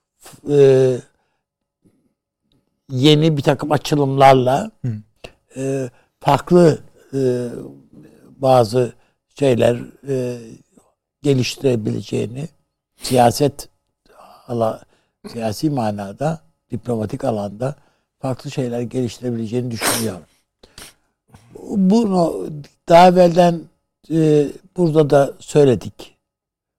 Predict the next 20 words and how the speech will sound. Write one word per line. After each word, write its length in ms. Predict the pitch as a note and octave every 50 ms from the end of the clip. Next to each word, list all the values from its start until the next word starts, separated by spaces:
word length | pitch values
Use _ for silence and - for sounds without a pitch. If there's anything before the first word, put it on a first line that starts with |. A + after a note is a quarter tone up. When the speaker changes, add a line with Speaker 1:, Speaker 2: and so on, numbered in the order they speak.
| _ _
Speaker 1:
konuşuldu. 720 | - C#3+ C#3 C3+ B2+ - - C3 G#2+ F#2 F#2 A2+ A2+ A2 - _ _ _ _ _ _ _ _ _ _
Yani 480 | C3 C3+ C3 C3 B2+ B2 B2 B2 A#2+ - _ _ _
Doğu 220 | - D3+ D#3 D#3+ D#3
Akdeniz'de 1000 | D3 C#3 C3+ - - D3+ C#3+ C#3 C3+ C3+ B2+ A2 G#2 - - C3+ C3 C3 C3 - - _ _ _
Türkiye'nin 600 | - - C#3 B2+ - C#3+ C#3 C3+ C3 C3 B2+ B2
bir 80 | - -
de 160 | - - -
başka 340 | - B2+ B2+ - - D3 C#3
kazanımları 920 | - - - - - C3+ B2 C3 C3 B2+ C3 B2+ B2+ B2 B2 A#2+ B2+ A2+ - _ _ _ _ _ _ _
söz 300 | - - D3+ C#3+ C3 -
konusu 340 | C3+ B2+ A#2+ G#2 - A#2
olabilir. 400 | A#2 G#2+ G#2 G2 F2+ F2+ F2+ G2+ A2+ _ -
Burada 360 | F3 F3+ D#3+ E3 E3+ C#3+ - - - _ _ _ _ _ _
aslında 440 | - F3+ E3 - - D#3+ D#3+ D#3
bana 200 | E3+ F#3 F#3 E3+
göre 200 | D#3+ D3 D3+ D3
kaybeden 680 | C#3 - - F3 F3 F3 D#3+ D#3 D3+ C#3+ D3 D#3 F3+ F#3 - _ _ _ _ _ _ _ _ _ _ -
Yunanistan 760 | A3+ A#3+ A3+ G#3+ G3+ F#3 D#3 - - - B2+ A2 A#2 C3+ D#3 - _ _ _ _ _ _
falan 240 | - F2+ D3+ G#2+ F2+ -
yani. 340 | - A#1 D2+ - - - -